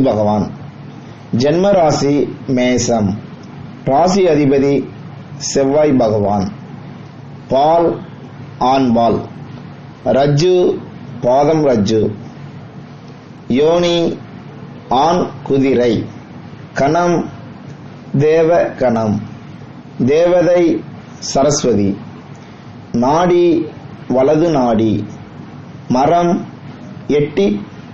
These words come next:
மரம். பறவை ராஜாளி. ஆரம்ப திசை கேது மகா திசை. குறிப்பு, திருமண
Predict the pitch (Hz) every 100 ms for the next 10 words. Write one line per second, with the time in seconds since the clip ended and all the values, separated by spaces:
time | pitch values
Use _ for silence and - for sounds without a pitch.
0 | 127 120 110 98 - - - - - -
1 | - - - - - - 127 165 165 165
2 | 165 - - - - - 151 170 165 151
3 | 131 113 104 - - - - - - -
4 | - - - - - - - - - -
5 | - - - - - 123 165 196 208 180
6 | 139 113 120 - - - - - - -
7 | - - 175 185 165 135 117 139 147 117
8 | 117 107 107 - - - - - - -
9 | - - - - - - - - - -
10 | - - - - - - - 180 185 -
11 | 143 123 - - - - - - - -
12 | - - - - - - - - - -
13 | 190 208